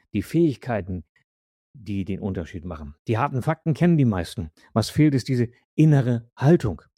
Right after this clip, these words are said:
Und die hast du schon oft von mir wahrgenommen, oder? Das Mutmacher-Mindset ist damit Teil der Mission Selbstbestimmt-Methode. Mein persönliches System aus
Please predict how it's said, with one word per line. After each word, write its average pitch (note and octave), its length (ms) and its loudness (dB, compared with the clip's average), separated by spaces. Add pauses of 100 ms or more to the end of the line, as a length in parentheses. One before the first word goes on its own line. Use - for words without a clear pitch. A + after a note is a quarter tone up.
(180)
Und G2+ 80 -2
die G2+ 60 2
hast F#2+ 140 -4
du G#2+ 60 2
schon A#2+ 120 -8
oft C3 160 -2
von A2+ 140 2
mir G2+ 100 2
wahrgenommen, G2+ 460 -2
oder? D#3+ 200 0 (1120)
Das E2+ 160 -12
Mutmacher-Mindset A#2+ 1000 -4 (460)
ist - 220 -10
damit G2 320 -4 (240)
Teil A#2 340 -4
der A2+ 220 -4 (240)
Mission A#2+ 460 0
Selbstbestimmt-Methode. A#2+ 1160 -2 (540)
Mein A2 220 2
persönliches B2 760 2 (120)
System A#2+ 720 2
aus G2+ 300 -8